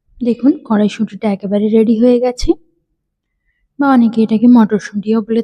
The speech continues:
থাকেন। এবারে এটার আমি একটা মিহি পেস্ট তৈরি করে নেব। এই মটরশুঁটিগুলো একটি মিক্সিং জারে ঢেলে দেব, আর দিয়ে দেব বেশ অল্প পরিমাণ জল। জলটা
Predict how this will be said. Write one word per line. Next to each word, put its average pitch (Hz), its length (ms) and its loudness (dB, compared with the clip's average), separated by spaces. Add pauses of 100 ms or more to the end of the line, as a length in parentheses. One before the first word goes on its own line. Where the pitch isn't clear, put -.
থাকেন। 269 240 -2 (520)
এবারে 302 320 0
এটার 214 260 0
আমি 214 180 4
একটা 302 160 -2 (100)
মিহি 226 220 2 (120)
পেস্ট 196 260 -6 (140)
তৈরি 190 280 -2
করে 190 240 -2
নেব। 180 120 -6 (680)
এই 277 120 -2 (160)
মটরশুঁটিগুলো 214 840 -2 (340)
একটি - 180 -10 (100)
মিক্সিং 208 420 0 (180)
জারে 208 280 0 (320)
ঢেলে 196 360 -2
দেব, 196 140 2 (920)
আর 262 160 -6 (140)
দিয়ে 208 240 -4
দেব 196 160 -2 (460)
বেশ 247 140 -8 (140)
অল্প 175 180 -6 (140)
পরিমাণ 202 360 0 (120)
জল। 214 180 2 (3000)
জলটা 208 360 0